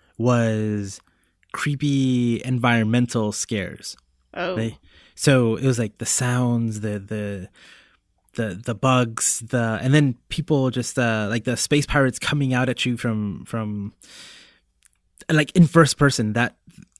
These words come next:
Speaker 1: that scared me. Like, when, when I, when I play a video game or when I watch a movie, I, I'm already, um, what, what's the word, uh, that people use to describe, um, V R?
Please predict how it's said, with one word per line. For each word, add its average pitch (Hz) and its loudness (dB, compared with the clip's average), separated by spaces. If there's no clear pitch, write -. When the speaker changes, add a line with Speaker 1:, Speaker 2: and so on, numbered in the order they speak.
Speaker 1:
that 131 -8
scared 147 0
me. 117 2
Like, 139 0
when, 175 4
when 156 -2
I, 226 4
when 180 -2
I 185 0
play 175 4
a 139 4
video 143 2
game 139 0
or 120 0
when 110 -2
I 123 0
watch 120 -2
a 113 2
movie, 135 -2
I, 135 2
I'm 180 6
already, 175 6
um, 117 -4
what, 135 -4
what's 135 -4
the 123 -4
word, 110 -4
uh, 120 -4
that 117 -4
people 127 -2
use 120 0
to 127 -2
describe, 107 -2
um, 107 -8
V 110 -6
R? 98 -8